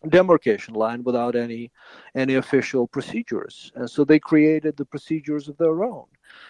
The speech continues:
And, uh, I was, uh, you know, the question about who benefited from that and why Russians would actually, you know, deal with this crap when they, they, they had a goal to, you know, to conquer Ukraine, to take over the land, and why mess up with this whole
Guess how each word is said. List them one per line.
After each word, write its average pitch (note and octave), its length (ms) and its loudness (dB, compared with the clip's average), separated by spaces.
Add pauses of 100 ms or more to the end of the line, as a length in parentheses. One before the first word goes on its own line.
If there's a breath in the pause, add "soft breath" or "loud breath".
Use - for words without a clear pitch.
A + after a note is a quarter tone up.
(140 loud breath)
And, E3 180 2
uh, E3+ 280 0 (200)
I G3+ 160 4
was, C4+ 400 -2
uh, E3 300 2 (200)
you E3+ 120 -6
know, E3+ 80 -6
the - 100 -2
question G#3+ 480 -2
about E3+ 220 0
who F#3 120 -2
benefited E3 680 0
from B2 240 -14
that A2+ 340 -6
and A#2 160 -18
why C#3+ 920 0
Russians D3+ 600 -2
would C3+ 160 -8
actually, B2+ 720 -6 (400)
you D3+ 100 -8
know, C#3 140 -6
deal A3 320 -4
with C#3+ 180 -2
this B2 220 -4
crap B2 480 -2
when B2 180 -10
they, C3+ 360 -2
they, C3+ 540 -4
they C#3 140 2
had C#3 160 0
a C3+ 60 -4
goal C3+ 360 0
to, A#2+ 320 -6
you C3 140 -12
know, A2 260 -18
to - 100 -12
conquer C#3+ 460 -2
Ukraine, B2+ 600 -6
to B2 100 -20
take C3+ 260 -6
over B2 200 -6
the A#2+ 100 -8
land, B2+ 540 -2
and A2+ 140 -18
why C#3 380 4
mess C3+ 320 -8
up B2+ 240 -10
with A#2 140 -20
this B2+ 220 -18
whole A#2 400 -6